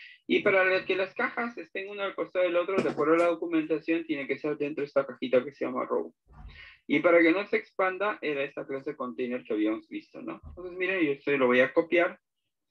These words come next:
¿ya? Y lo voy a pegar aquí, ¿ya? Aquí, en esta zona. Bueno, ya estaba el container, por cierto. Realmente el container no era necesario.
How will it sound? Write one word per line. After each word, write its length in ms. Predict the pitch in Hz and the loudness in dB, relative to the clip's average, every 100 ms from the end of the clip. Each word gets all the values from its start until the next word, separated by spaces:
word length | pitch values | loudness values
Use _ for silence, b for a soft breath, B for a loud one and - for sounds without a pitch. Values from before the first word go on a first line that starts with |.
| _ _ | _ _
¿ya? 300 | - 139 160 - | -6 -4 -4 -6
Y 160 | 208 | -4
lo 120 | 196 | 0
voy 140 | 139 139 | 0 0
a 120 | - | -2
pegar 340 | 123 113 120 - - | 0 0 -2 -8 -12
aquí, 480 | 107 - 80 - _ _ _ _ _ _ | -12 -10 -14 -14 _ _ _ _ _ _
¿ya? 220 | 110 - | -10 -10
Aquí, 320 | - - 80 _ _ _ _ b b - | -12 -14 -20 _ _ _ _ b b -2
en 140 | 107 | 0
esta 300 | 113 - 120 | 0 -2 -6
zona. 240 | - - | -4 -4
Bueno, 220 | - 185 - | 2 4 4
ya 120 | 214 | 2
estaba 300 | 240 247 269 | 2 2 2
el 80 | 262 | 0
container, 560 | 156 151 185 143 127 | -6 -4 -4 -4 -8
por 100 | 127 | -10
cierto. 240 | - 123 127 | -10 -8 -4
Realmente 380 | 170 202 208 | -4 -4 -4
el 80 | 196 | -4
container 480 | 160 151 160 160 156 | -4 -2 0 2 2
no 100 | 143 | 2
era 180 | 139 139 | 2 0
necesario. 640 | 131 120 - 120 113 - | -4 -14 -6 -4 -4 -6